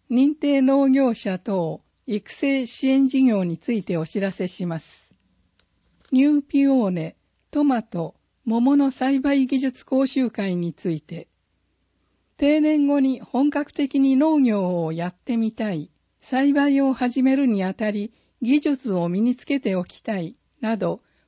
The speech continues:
これから栽培に挑戦しようとする人や、農業を始めて間もない人を対象とした技術講習会です。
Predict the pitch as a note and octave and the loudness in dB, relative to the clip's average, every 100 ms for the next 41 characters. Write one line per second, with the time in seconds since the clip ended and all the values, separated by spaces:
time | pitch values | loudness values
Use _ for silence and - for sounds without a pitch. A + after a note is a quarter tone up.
0 | _ - C4 D4 C#4 C4 B3+ - - C#4 | _ -4 -2 -2 0 0 -2 -6 -2 0
1 | C#4+ C#4 C#4 C4 B3+ C#4+ D4 D4 D4 - | 2 2 4 2 2 -2 0 0 0 0
2 | D4 C4 A3 F#3 - F#3 F#3 - F#3+ F3 | -2 0 -2 -4 -4 -4 -4 -4 -4 -2
3 | E3 - _ _ _ C#4+ D#4 D4+ A3+ G3 | -6 -10 _ _ _ 0 2 2 2 0
4 | F3+ E3+ E3 - G3 A3 A3 G#3+ G#3 G3+ | 0 -2 -4 -6 -4 -2 -2 -4 -6 -6
5 | - _ - G#3 C4 D4 D#4 C4+ E3 - | -10 _ -6 -2 0 2 2 0 -2 -10
6 | - B3 G3 - G#3 A3+ - A3+ A3+ G3+ | -4 0 0 -2 -4 -4 -2 -2 -2 -4
7 | - G3 F#3+ G#3+ G3 G#3+ C4+ - C4 C4 | -6 -6 -6 -8 -8 -4 -4 -4 -6 -2
8 | C4 - B3 G#3 E3+ D#3 D3+ E3 - _ | -2 -2 -4 -2 -4 -4 -6 -12 -14 _